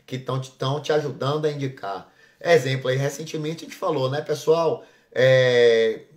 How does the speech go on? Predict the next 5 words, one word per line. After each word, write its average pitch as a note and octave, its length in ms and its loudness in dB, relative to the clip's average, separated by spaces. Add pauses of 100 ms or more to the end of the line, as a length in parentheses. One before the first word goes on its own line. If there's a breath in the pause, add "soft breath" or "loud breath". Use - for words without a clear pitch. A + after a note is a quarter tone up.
(180)
quem, D3 380 -2
quem, C3 1080 -6
quem D#3 160 -4
puder, D3+ 640 0
tal, D#3 420 0